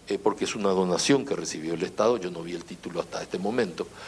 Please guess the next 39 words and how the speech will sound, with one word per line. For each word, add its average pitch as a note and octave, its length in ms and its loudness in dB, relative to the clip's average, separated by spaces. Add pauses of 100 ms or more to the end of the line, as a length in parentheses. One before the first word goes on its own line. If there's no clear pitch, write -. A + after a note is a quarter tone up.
(260)
pero C#3 180 10
para G#2+ 220 2
dar G2 240 4
la A#2+ 60 4
impresión B2 340 0
de A#2+ 80 0
ser G#2+ 160 0
una A#2 160 2
donación A2 460 2
con A#2 180 2
cargo. G2+ 300 6
De F#2+ 120 -4
todos E3+ 280 2
modos, E3 180 6
el D#3+ 60 -2
cargo D#3 240 2
se C3+ 100 -4
cumple - 400 0 (260)
porque A2+ 240 6
no A#2 220 4
cambia B2+ 300 4
el E2+ 160 -2
nombre F2+ 340 0 (340)
del G#2+ 140 6
policlínico G2 680 0
policial, F#2 480 0
pero D3 160 8
la D#3+ 140 6
ampliación D#3+ 680 0 (220)
sí - 180 0
tiene C#3+ 260 2
que A2+ 100 0
contemplar G#2+ 500 0
un A2+ 160 -2
servicio F#2 480 0
de - 100 -2
muy G3+ 200 6
buena F3+ 320 2
calidad, G3 440 -2